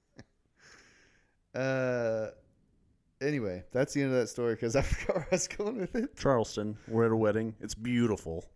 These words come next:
Speaker 1: It is
Speaker 2: time of year.
Speaker 1: beautiful.
Speaker 2: Abby's there.
Speaker 1: No. Just Katie and I.
Speaker 2: Catherine.
Speaker 1: Do you think, um, how do you feel about names that are longer than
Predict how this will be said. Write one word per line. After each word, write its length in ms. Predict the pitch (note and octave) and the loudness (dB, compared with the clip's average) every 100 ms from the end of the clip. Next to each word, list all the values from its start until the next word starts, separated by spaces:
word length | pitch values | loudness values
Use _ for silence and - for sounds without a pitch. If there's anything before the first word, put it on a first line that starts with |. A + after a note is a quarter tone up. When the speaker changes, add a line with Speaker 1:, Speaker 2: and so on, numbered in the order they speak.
| _ _ | _ _
Speaker 1:
It 140 | A#2 | -4
is 120 | A2+ | 0
Speaker 2:
time 180 | G#2+ G#2 | 2 2
of 60 | G2 | 2
year. 60 | F2+ | 0
Speaker 1:
beautiful. 300 | F2 D#2+ D#2+ - - _ _ | -4 -6 -12 -16 -20 _ _
Speaker 2:
Abby's 440 | G#2+ G#2+ A2+ G#2+ | -2 0 0 -2
there. 540 | G#2+ G#2 G2+ G2 F#2+ - - _ _ _ _ _ D#3 | 0 2 4 2 0 -4 -20 _ _ _ _ _ -18
Speaker 1:
No. 440 | C#3+ C#3 C#3 C3 - _ _ _ _ _ _ _ _ _ - | -14 -12 -10 -12 -16 _ _ _ _ _ _ _ _ _ -20
Just 180 | C3+ - | -18 -10
Katie 240 | G2+ G2 | -6 -6
and 100 | F#2+ | -6
I. 160 | F2+ F#2 _ _ _ _ _ _ - | -8 -10 _ _ _ _ _ _ -12
Speaker 2:
Catherine. 320 | - - - - _ _ _ _ _ _ _ _ _ _ _ _ - _ _ _ _ _ _ _ _ _ _ _ _ _ _ - | -12 -12 -18 -20 _ _ _ _ _ _ _ _ _ _ _ _ -20 _ _ _ _ _ _ _ _ _ _ _ _ _ _ -8
Speaker 1:
Do 80 | |
you 100 | C3+ | -6
think, 420 | F3+ G#3+ G3 - _ _ _ _ _ _ | -4 -4 -4 -6 _ _ _ _ _ _
um, 580 | A#2 A#2+ A#2 A2 G#2 G#2 - _ - | -8 -6 -4 -6 -8 -12 -16 _ -10
how 120 | - | -4
do 60 | D4 | -4
you 100 | C4+ | -4
feel 240 | - E3+ | -6 -6
about 280 | C3+ A#2 G2+ | 0 0 0
names 540 | G#2 G#2 G#2 F#2+ F#2 | -4 -4 -4 -4 -6
that 160 | F#2+ F#2+ | -4 -4
are 120 | F#2 | -4
longer 720 | F2 F#2+ F#2+ G2 G#2+ G#2 G2+ | -6 -6 -6 -4 -4 -2 -2
than 680 | G2+ G#2 G2+ G2+ G2+ G2+ G2+ | -2 -4 -4 -4 -4 -6 -6